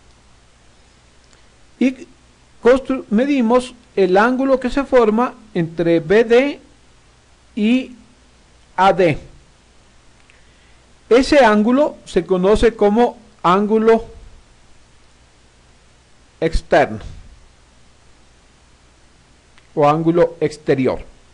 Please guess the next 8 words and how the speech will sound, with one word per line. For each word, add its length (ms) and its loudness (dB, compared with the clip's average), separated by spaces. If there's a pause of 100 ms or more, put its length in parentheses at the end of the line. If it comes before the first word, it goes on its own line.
(2750)
Luego 680 4 (360)
trazamos 640 2
entre 580 -2 (560)
E 240 4
y 200 0
A 240 2 (360)
un 140 -2
segmento. 720 -2